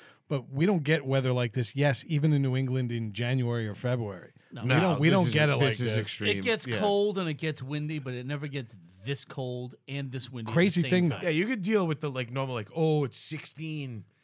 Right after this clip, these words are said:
Speaker 2: Yeah.
Speaker 3: You know what I mean? You're like,
Speaker 2: That
Speaker 3: "Oh, that
Speaker 2: doesn't
Speaker 3: sucks."
Speaker 2: hurt.
Speaker 3: Those are bad days, but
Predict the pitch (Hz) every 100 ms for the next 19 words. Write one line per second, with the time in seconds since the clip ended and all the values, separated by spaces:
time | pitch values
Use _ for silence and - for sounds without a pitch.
0 | - 233 147 156 165 165 165 156 143 139
1 | 131 208 156 - 180 156 123 185 147 120
2 | 147 175 165 135 147 147 127 143 139 123
3 | 107 117 110